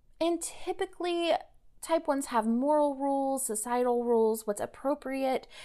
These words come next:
that they like to follow, and they prefer to kind of stick to, stick to what's appropriate, stick to what is right, and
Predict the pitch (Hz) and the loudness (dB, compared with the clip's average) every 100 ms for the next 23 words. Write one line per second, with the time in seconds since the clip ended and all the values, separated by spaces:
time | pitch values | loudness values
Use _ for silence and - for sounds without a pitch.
0 | - - - 226 208 226 233 233 226 233 | -20 -20 4 4 6 6 6 4 2 -2
1 | 208 - 180 190 240 294 330 349 - - | -6 0 2 2 2 4 4 0 -6 -20
2 | - - 247 240 233 240 233 233 247 - | -12 -2 2 2 0 2 4 6 4 -4
3 | 294 285 226 214 208 - 214 202 208 196 | -6 -4 0 0 0 -2 -4 -4 -6 -6
4 | - - - 240 - - 233 214 202 - | -6 -2 0 0 -4 -6 -4 -2 -2 -4
5 | - - - 320 - 320 269 247 208 214 | -10 -10 -6 -6 -4 0 0 0 0 2
6 | 196 208 202 - - 226 233 208 196 - | 2 2 0 0 -6 -6 0 0 0 -2
7 | 170 165 131 - - - - - 214 208 | 0 0 0 0 -2 -2 -12 -6 0 2
8 | 196 202 | 2 0